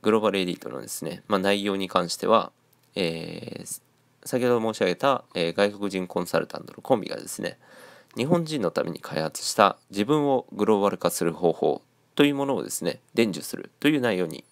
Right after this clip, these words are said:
なっています。例えばですね、あの、具体的な内容としては、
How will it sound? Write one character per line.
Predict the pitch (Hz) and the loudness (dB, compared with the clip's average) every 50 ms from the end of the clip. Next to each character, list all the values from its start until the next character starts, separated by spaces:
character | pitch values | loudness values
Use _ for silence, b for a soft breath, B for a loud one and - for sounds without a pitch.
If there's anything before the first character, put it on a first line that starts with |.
| _ - | _ -6
な | 80 - | -6 -6
っ | |
て | - - - | -6 -8 -14
い | - | -10
ま | - - | -10 -10
す。 | - - - - B B B B B B B B B B B B B B B - - - | -10 -10 -12 -16 B B B B B B B B B B B B B B B -6 2 4
例 | 175 | 4
え | 185 | 6
ば | 123 85 | 6 4
で | 82 73 | 2 2
す | - - - | -4 -4 0
ね、 | 85 82 80 - - - _ | 2 2 2 0 -2 -10 _
あ | - - 85 | -2 -2 -2
の、 | 80 78 78 - - - _ _ - | -2 -2 -8 -8 -10 -12 _ _ -10
具 | - - | -2 0
体 | 113 110 | 0 0
的 | - - 104 98 | 0 -2 -4 -4
な | 95 95 | -4 -2
内 | 92 92 90 87 | -2 0 0 0
容 | 85 82 | -2 -4
と | - - | -6 -8
し | - - | -8 -2
て | - 104 | 2 4
は、 | 110 110 92 - | 6 6 6 4